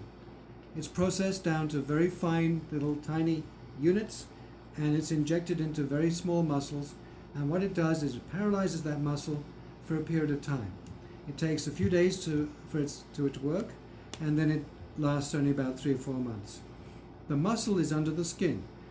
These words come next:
When that muscle contracts, it's pulling the skin into a wrinkle. If you don't, um, have that muscle active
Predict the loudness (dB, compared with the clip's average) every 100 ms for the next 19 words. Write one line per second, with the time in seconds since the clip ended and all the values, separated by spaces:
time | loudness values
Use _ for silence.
0 | -10 -2 2 4 4 4 2 0 0 0
1 | 2 2 2 -4 -12 -12 -8 -8 0 4
2 | 4 2 0 2 2 2 0 0 0 0
3 | -2 -10 -14 -18 -16 -6 0 4 4 6
4 | 4 6 2 -4 -12 -14 -16 -14 -14 -14
5 | -18 -16 -6 -2 0 2 0 -2 -4 -2
6 | 2 4 4 4 2 2 0 0 2 2
7 | 0